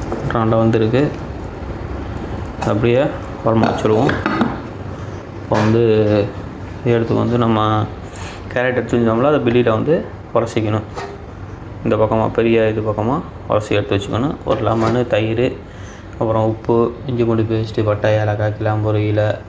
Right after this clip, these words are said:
ஆ, காஷ்மீர் மிளகாத்தூள், மல்லி இலை, புதினா, தக்காளி, வெங்காயம், ஒரு அஞ்சு வெங்காயம்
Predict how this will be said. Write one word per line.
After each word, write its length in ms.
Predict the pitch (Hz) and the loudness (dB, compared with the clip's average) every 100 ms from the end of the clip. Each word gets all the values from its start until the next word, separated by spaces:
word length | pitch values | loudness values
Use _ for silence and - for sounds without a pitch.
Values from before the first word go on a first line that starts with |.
| - - - - - | -16 -16 -16 -14 -4
ஆ, 260 | 107 104 104 101 101 101 101 | 0 2 2 0 0 0 -2
காஷ்மீர் 380 | 98 107 107 107 | 0 -2 0 -2
மிளகாத்தூள், 680 | 104 104 107 104 104 107 107 | 0 2 2 0 0 2 0
மல்லி 260 | 107 107 107 | 0 0 0
இலை, 120 | 104 | 0
புதினா, 420 | 104 104 104 107 104 - - - - - - - - | 0 0 0 0 0 -4 -12 -14 -14 -14 -16 -10 -6
தக்காளி, 560 | 104 110 107 104 107 - - - 107 | -2 0 2 2 0 -2 -12 -8 -4
வெங்காயம், 580 | 107 107 104 104 110 - - - - - - - - - | 0 2 4 2 0 -4 -12 -14 -14 -16 -16 -16 -14 -2
ஒரு 120 | 113 | 0
அஞ்சு 280 | 107 110 107 | 2 4 2
வெங்காயம் 420 | 107 117 113 147 | 4 2 2 0